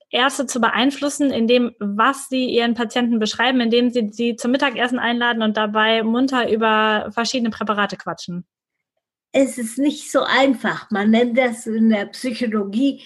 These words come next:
Speaker 2: Reziprozitätsregel. Das klingt total kompliziert, ist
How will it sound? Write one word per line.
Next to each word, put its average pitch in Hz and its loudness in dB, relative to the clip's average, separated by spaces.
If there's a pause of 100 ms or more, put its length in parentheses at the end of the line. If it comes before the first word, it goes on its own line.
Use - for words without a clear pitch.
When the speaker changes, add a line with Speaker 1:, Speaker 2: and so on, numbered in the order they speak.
(160)
Speaker 2:
Reziprozitätsregel. 254 0 (500)
Das 220 -2
klingt 269 2
total 269 0
kompliziert, 226 -2 (340)
ist - 0